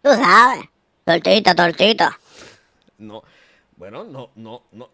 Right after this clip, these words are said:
Speaker 2: no sé, pero tampoco me quejaría. ¿Usted me entiende? Esos dos, ah, bro, no me por nada. De verdad, si yo voy un día a Florida, lo que es, eh, Yasmín, Lola Vine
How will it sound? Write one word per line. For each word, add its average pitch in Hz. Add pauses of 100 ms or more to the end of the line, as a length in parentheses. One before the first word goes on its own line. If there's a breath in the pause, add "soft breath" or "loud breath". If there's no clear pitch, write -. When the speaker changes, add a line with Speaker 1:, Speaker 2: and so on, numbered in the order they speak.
Speaker 2:
no 165
sé, 208 (100)
pero 139
tampoco 143
me 180
quejaría. 101 (1080)
¿Usted 120
me 139
entiende? 104 (320)
Esos 147
dos, 139 (160)
ah, 95 (180)
bro, - (320)
no 117
me 175
por 156
nada. 123 (380)
De 139
verdad, 135
si 139
yo 156
voy 220
un 226
día 208
a 180
Florida, 151 (140)
lo 127
que 156
es, 196
eh, 143
Yasmín, 120 (340)
Lola 120
Vine 107